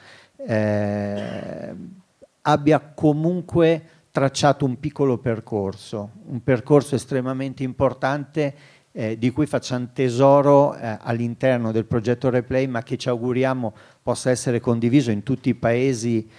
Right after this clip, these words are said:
eh, europei, proprio perché è una filosofia, cioè che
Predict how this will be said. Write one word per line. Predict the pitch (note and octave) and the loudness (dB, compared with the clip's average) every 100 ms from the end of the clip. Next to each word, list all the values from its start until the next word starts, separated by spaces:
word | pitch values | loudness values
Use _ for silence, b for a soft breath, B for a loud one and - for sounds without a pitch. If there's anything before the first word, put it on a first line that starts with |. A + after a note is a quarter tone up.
| B B | B B
eh, | A#2+ G#2+ G#2 G2+ G2+ | -2 0 2 -2 -6
europei, | - B2 A2+ A2 - G#2+ G2 | 0 4 6 4 2 -2 -2
proprio | B2+ A#2+ G#2+ | -2 -2 -2
perché | A#2 A#2+ | -4 -4
è | |
una | A#2 A2 | -4 -6
filosofia, | - G#2 G#2+ A2 G2+ G#2+ | -4 -4 -4 -6 -6 -8
cioè | G2+ A#2 G#2+ | -6 -6 -2
che | C3+ C3 | -2 -2